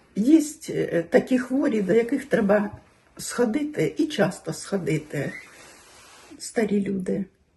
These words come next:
Я працюю, взагалі я працюю в районі з сімдесят дев'ятого року. Я працювала десять років виїзним фельдшером скорої помощі, а тоді працювала в, за Донецькому фельдшерському пункті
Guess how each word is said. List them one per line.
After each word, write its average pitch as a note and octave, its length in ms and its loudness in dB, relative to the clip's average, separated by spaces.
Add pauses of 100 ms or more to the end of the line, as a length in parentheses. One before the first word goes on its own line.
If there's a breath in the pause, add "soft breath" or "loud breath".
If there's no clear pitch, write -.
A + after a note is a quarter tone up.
Я G3+ 200 4
працюю, F#3+ 800 0 (840)
взагалі B3 380 -4
я F3 80 4
працюю C#3+ 580 -2
в F3+ 100 -4
районі D#3 580 4
з - 100 -6
сімдесят G3+ 600 -2
дев'ятого E3+ 500 -4
року. C#3+ 340 -10
Я G#3 60 0
працювала E3 580 -4
десять E3 380 -6
років D3+ 300 -6 (380 loud breath)
виїзним D#3+ 380 0
фельдшером D3 460 -4
скорої C#3+ 320 -6
помощі, G3+ 640 -4 (400 loud breath)
а A#3 120 -2
тоді C#4+ 220 0
працювала A3 800 0 (360 loud breath)
в, F3 500 0
за F3 200 2
Донецькому E3 680 2
фельдшерському D#3 580 -4
пункті D3+ 440 -4